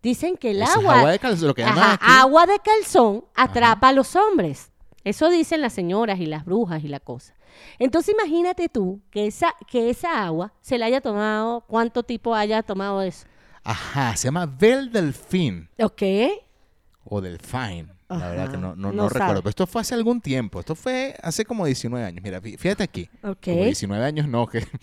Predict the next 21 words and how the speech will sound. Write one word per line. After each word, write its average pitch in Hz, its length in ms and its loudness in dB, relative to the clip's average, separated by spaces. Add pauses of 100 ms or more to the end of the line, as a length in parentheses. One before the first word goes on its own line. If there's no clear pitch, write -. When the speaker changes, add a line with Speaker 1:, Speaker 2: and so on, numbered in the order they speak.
(160)
Speaker 2:
<laughs> 226 320 -6
como 139 380 -2 (380)
en 123 100 -6
el 110 80 -2
dos 107 120 0
mil 127 120 -2
diecinueve. 135 540 0 (100)
Speaker 1:
<laughs> - 80 -6
Ah, 247 260 10
ok. 247 800 4
<laughs> - 0 -
Yo 440 320 8
dije 311 120 4
Speaker 2:
Mira, 113 280 2
escucha 139 560 0
esto, 98 220 -4
mira. 90 220 -8 (920)
Speaker 1:
Ajá. 151 120 -6
Speaker 2:
Eh, 147 220 2
Belle 233 280 0
Delphine 135 680 -4